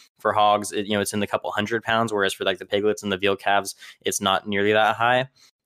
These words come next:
Um, they, you know, they, they get to a certain age, and then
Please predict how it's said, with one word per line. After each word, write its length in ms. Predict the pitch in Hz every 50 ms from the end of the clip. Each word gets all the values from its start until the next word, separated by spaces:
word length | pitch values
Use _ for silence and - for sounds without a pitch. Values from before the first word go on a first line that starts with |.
| _ _ -
Um, 560 | 120 113 113 107 101 95 92 95 95 92 - _ _ _ _ _ -
they, 720 | 120 113 117 117 123 127 127 123 123 120 113 73 - - - _
you 100 | 113 113
know, 140 | 104 101 101
they, 240 | 104 113 113 107 107
they 100 | 110 117
get 140 | 113 139 139 -
to 120 | 139 123
a 60 | 113
certain 300 | - - 120 113 107 101
age, 240 | 95 113 117 110 110
and 100 | 104 104
then 220 | 104 101 101 95